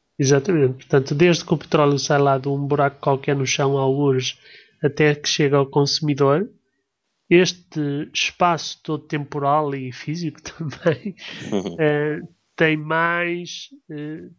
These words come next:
Speaker 1: tem muito mais, eh, eh, digamos, dinheiro envolvido e, portanto, há, obviamente, no meio,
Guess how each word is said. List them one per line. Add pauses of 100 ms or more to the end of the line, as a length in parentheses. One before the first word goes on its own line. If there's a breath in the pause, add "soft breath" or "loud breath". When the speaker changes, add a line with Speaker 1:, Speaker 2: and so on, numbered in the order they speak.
Speaker 1:
tem
muito
mais, (100)
eh, (520)
eh, (160)
digamos,
dinheiro
envolvido
e,
portanto,
há, (500 soft breath)
obviamente,
no
meio,